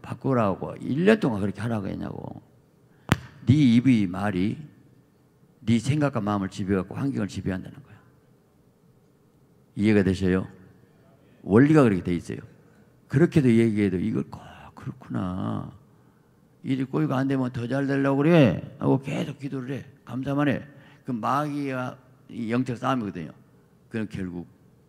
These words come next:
하나님이 역사하십니다. 그래서, 아, 다시 한번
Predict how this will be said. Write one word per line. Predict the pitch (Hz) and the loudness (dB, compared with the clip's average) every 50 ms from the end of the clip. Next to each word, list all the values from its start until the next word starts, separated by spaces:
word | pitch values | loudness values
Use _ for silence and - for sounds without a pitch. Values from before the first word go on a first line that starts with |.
| _ _ _ _ _ | _ _ _ _ _
하나님이 | _ - 117 113 98 90 85 - - - | _ -14 -12 -10 -10 -10 -10 -12 -14 -16
역사하십니다. | 98 95 - - 90 87 90 87 - - - - - - - 90 - - _ _ _ _ _ _ _ _ _ | -16 -16 -16 -16 -16 -14 -14 -14 -14 -16 -16 -16 -14 -14 -16 -16 -18 -20 _ _ _ _ _ _ _ _ _
그래서, | - - 92 95 82 85 92 - - | 0 2 2 4 4 2 0 -2 -2
아, | - 78 73 76 78 80 80 80 - - - - | -6 -6 -4 -4 -2 -4 -4 -4 -6 -10 -12 -16
다시 | - - 92 90 104 104 | -14 -12 -10 -6 -4 -2
한번 | 98 92 90 92 95 95 87 - | -2 0 2 4 4 4 2 0